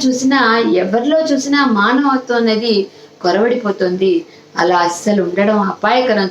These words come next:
చాలా ప్రమాదకరమైన స్థాయి, స్థితిలో ఉన్నాం మనం.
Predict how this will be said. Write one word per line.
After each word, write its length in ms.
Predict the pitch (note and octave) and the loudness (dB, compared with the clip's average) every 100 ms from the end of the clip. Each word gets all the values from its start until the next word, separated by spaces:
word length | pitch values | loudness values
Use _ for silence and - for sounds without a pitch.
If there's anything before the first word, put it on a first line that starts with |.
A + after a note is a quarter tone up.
| F#3+ | 0
చాలా 200 | E3+ F3 | 0 0
ప్రమాదకరమైన 1040 | - E3+ F#3+ A#3+ B3+ A3 G#3 G3 F#3+ F3 E3+ - - - E3 | 0 0 2 0 0 0 0 0 2 0 -2 -10 -20 -20 -16
స్థాయి, 520 | - F#3+ F3+ G3+ F#3+ | -4 0 2 2 0
స్థితిలో 500 | - G#3 A3 A3+ G#3 | -2 -6 0 2 2
ఉన్నాం 300 | F#3 F#3+ F3+ | 2 0 2
మనం. 300 | E3+ E3+ | 2 2